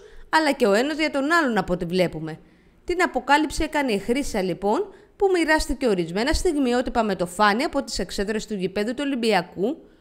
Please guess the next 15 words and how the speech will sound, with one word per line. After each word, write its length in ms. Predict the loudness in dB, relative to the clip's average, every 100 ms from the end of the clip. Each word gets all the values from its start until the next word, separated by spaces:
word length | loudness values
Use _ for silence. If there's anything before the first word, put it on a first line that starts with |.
| _ _
όπου 240 | -6 -6
παρακολούθησαν 880 | 2 2 2 0 -2 -2 -2 -2 -2
τον 180 | -2 -2
αγώνα 340 | -2 -2 -2
της 200 | -4 -4
ομάδας 460 | 0 4 4 2 -6
τους. 240 | -12 -16 _ _ _ _ _ _
"Ζήτησα 480 | -4 -2 -2 2 2 2 -4
ρομαντικό 600 | -2 0 0 0 -2 -4 2
date", 380 | 2 4 0 -6 -8
σχολίασε 640 | -12 -2 2 2 2 0
με 160 | -2 -2
χιούμορ 460 | -2 0 2 2 0 -10 -10
η 120 | -6
Χρύσα. 540 | -2 2 2 2 -4